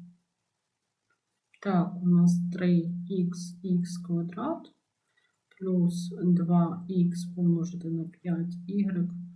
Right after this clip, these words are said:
квадрат. Ну, добре. Так, ну, почнемо. Ікс помножити на ікс квадрат — це ікс куб, так? Три ікс куб плюс два помножити на п'ять — це буде десять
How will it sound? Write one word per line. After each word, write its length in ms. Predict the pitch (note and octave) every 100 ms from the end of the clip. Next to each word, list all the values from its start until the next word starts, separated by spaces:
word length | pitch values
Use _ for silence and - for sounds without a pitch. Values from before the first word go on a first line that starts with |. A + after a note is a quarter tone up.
| - _ _ _ _
квадрат. 500 | F3+ F3 E3+ - - - _ _ _ _ _ _
Ну, 140 | F#3 F#3
добре. 340 | E3 C3 A2+ A2+ - - _
Так, 160 | F3 E3+ - - - - _ _
ну, 180 | G#3 G3+
почнемо. 400 | F3+ - D3+ D3+ - _ - - _ _ _ _ _
Ікс 340 | - A#3 - -
помножити 640 | - G3 F#3+ F#3 F3 F#3
на 100 | F#3
ікс 240 | F3+ F3 -
квадрат — 420 | E3+ D#3+ E3 E3
це 160 | F3
ікс 200 | F3 -
куб, 340 | - - D#4 D#4 - -
так? 200 | A#3+ B3+ - - _ _ -
Три 180 | F#3
ікс 400 | F3 F3 F3+ -
куб 300 | - C4+ C4+ C4+ - _ _ _ _ - _ _ _ _ -
плюс 480 | G3 F#3 E3+ F3 F3
два 240 | F3 F#3+ G3+
помножити 500 | G3 F#3 F3 F3 F3+
на 160 | F3
п'ять — 340 | F3 F3 E3 -
це 60 | E3+
буде 240 | F3 E3+
десять 640 | F3 A#3+ C#4+ D4 C#4+ -